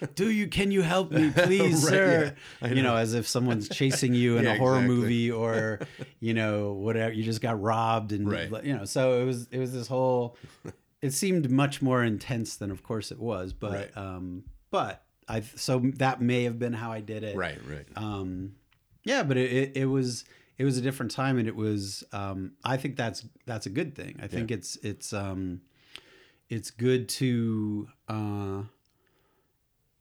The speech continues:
Speaker 2: not have ev-, uh, instant gratification. I really still don't believe is really that good of a thing
Speaker 1: Right.
Speaker 2: most
Speaker 1: Yeah.
Speaker 2: of the time.
Speaker 1: Yeah.
Speaker 2: Um, sometimes it's okay.
Speaker 1: Right.
Speaker 2: I can't say I don't partake in certain things that have instant gratification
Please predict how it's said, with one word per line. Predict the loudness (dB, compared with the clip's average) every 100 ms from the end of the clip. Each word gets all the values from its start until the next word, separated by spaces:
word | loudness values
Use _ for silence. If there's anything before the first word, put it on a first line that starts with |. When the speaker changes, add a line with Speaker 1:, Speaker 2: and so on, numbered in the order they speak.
| _ _ -6
Speaker 2:
not | 0 2 2 0
have | -2 -2 -2
ev-, | -4 -6
uh, | -10 -2
instant | -2 0 2
gratification. | 2 2 -2 -2 -2 -2 -4
I | -2 -2
really | 0 0 0 -2 -4 -8
still | -8 -2 0 0
don't | -2 -4 -4
believe | -4 -2 -2 -2
is | -6 -6
really | -4 -4
that | -4 -6 -8 _ _ -10
good | -6 -4
of | -4
a | -10
thing | -6 -4 -4 -6 -8
Speaker 1:
Right. | -8 -10 -6
Speaker 2:
most | -2 -2 -2
Speaker 1:
Yeah. | -6
Speaker 2:
of | -12
the |
time. | -14 -16 -16 -8
Speaker 1:
Yeah. | -8 -8 -12 -14
Speaker 2:
Um, | -12 -10 -6
sometimes | -2 0 0 0 0 -2
it's | -4
okay. | -4 -2 -2 -4 -6 -12
Speaker 1:
Right. | -16 -16 _ -12
Speaker 2:
I | -8
can't | -6 -6
say | -4 -4
I | -4 -2
don't | -2 -2 -4
partake | -6 -4 -4 -4 -4
in | -6
certain | -6 -6 -8
things | -4 -2 -2 -4
that | -8 -6
have | -6 -4
instant | -6 -6 -6
gratification | -6 -6 -6 -8 -4 -4 -2 -4 -4